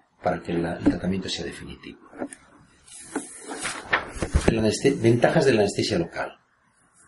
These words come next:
Una de las ventajas importantes de la anestesia local es que durante la operación,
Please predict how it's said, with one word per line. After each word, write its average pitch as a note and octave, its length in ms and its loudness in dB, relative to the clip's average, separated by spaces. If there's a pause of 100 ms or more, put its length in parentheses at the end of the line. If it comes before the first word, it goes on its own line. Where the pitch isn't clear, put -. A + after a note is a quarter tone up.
(680)
Una E3 140 6
de D#3+ 80 8
las D3 140 6
ventajas B2+ 440 2
importantes G#2 560 2
de G2 100 6
la F2+ 80 4
anestesia F2 480 -6
local B2 440 0
es - 300 -4
que F#2 320 -4
durante F2+ 400 -4
la F2 120 2
operación, A2 760 -2